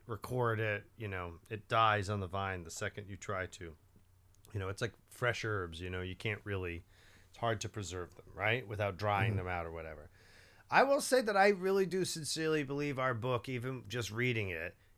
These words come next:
Speaker 1: is the best capturing of particularly our dynamic, but also our improv dynamic in a way that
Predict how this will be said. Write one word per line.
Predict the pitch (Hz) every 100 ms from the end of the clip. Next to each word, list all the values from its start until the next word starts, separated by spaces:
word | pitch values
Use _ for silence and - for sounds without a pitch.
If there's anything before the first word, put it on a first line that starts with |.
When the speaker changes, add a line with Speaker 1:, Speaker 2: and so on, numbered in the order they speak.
| -
Speaker 1:
is | 139 120 -
the | 123
best | 113 131 147 - -
capturing | - 135 131 - 131 101 90 85 90 - - - - - -
of | 120 117 113 107 - - - - -
particularly | - 135 147 139 127
our | 120 123 143
dynamic, | 151 160 156 160 175 - - -
but | 127 -
also | 139 147 135 113
our | 123 123
improv | 127 135 - 165 160
dynamic | 175 170 170 175 190 196 -
in | 135
a | 127
way | 113 113 117 120 120 104
that | 117